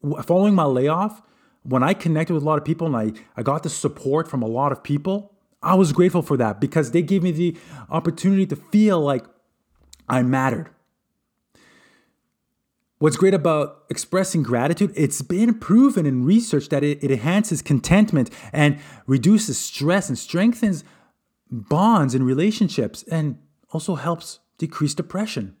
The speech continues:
So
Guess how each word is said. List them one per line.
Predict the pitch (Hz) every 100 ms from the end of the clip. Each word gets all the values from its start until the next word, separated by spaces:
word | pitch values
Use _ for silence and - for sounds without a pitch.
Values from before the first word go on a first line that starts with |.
| _ _ _ _ _ _ _ _ _ _ _ _ _ _ _ _ _ _ _ _ _
So | - 202 190